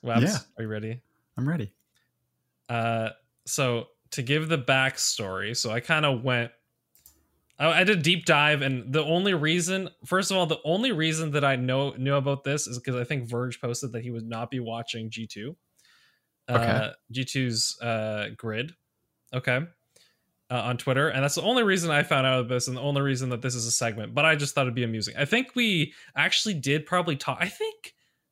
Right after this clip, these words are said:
Speaker 1: Combo of all people brought this up. This might have been some of, like, the last couple episodes the Combo was on,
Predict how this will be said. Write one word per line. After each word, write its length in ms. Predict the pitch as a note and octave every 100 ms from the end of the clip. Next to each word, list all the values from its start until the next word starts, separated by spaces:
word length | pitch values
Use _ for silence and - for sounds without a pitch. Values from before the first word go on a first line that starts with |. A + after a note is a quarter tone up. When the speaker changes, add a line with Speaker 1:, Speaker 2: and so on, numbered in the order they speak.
| _ _ _
Speaker 1:
Combo 420 | - - D#3+ E3+
of 100 | D#3
all 120 | C3+ B2+
people 260 | C3+ A#2+
brought 300 | G#2+ A#2 A2+
this 180 | G#2+ -
up. 380 | G2 F#2+ C3 _ -
This 180 | C3
might 80 | E3
have 100 | E3+
been 280 | D#3+ D3 B2
some 160 | - C3
of, 80 |
like, 160 | B2 A#2+
the 360 | A#2 A2 G#2+ -
last 280 | A#2 A2+ -
couple 180 | B2 A2
episodes 320 | G#2+ A2 G#2
the 60 | G#2
Combo 280 | - A2 G#2
was 140 | G2+
on, 240 | G2 G2+